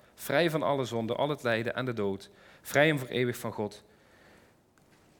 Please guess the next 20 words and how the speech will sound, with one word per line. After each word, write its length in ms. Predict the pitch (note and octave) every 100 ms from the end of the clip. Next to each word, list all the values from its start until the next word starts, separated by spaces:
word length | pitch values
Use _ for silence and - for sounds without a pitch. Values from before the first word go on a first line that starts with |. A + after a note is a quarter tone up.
| -
om 260 | C#3+ C3+
voor 140 | - A2
eeuwig 380 | C#3 C3 B2+
van 140 | - G#2+
God 160 | A#2+
en 100 | -
elkaar 480 | A2 - G#2+ - -
te 120 | -
genieten 380 | G2+ G#2+ C#3+ C3+
in 120 | -
perfecte 420 | A2+ - B2+ B2 A#2+
en 140 | G2+
volledige 400 | G#2 A2+ B2 A2
harmonie, 540 | F2+ A#2+ A#2 G#2+ G#2+ A2+ - - -
zonder 460 | - - D#3+ F3 D#3
dat 120 | B2+
het 160 | A#2+ - - -
aan 160 | A2
ons 480 | - C3+ C3 - - - _ _ _ -
iets 400 | D#3+ - -